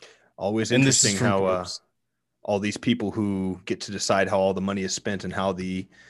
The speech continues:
Speaker 1: rules of engagement between legal contracts, uh, what types of two consenting parties can come together and create things,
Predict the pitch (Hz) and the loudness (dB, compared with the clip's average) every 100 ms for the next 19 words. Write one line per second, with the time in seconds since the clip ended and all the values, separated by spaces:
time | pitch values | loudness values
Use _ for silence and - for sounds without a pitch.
0 | - _ _ _ _ 113 127 127 123 110 | -20 _ _ _ _ 0 4 6 4 4
1 | 107 107 117 120 117 101 101 - 123 113 | 2 4 4 4 2 -2 -4 -2 0 2
2 | 107 107 - _ _ _ 113 123 120 113 | 2 -2 -6 _ _ _ 0 2 4 2
3 | - 123 120 123 110 101 - - 101 107 | 2 2 2 4 2 2 -4 -6 -4 -2
4 | 104 107 - 120 123 - _ _ _ _ | -4 -8 -4 0 0 -4 _ _ _ _
5 | _ - - 139 131 123 110 - _ _ | _ -6 2 2 2 -2 -2 -8 _ _
6 | _ _ _ - 151 135 120 117 123 123 | _ _ _ -2 0 2 0 0 0 0
7 | 110 123 117 110 - 113 113 110 117 110 | 0 2 2 0 -4 -2 -2 0 0 2
8 | 104 98 113 113 113 110 104 104 - | 0 -2 0 0 0 -2 -2 -6 -12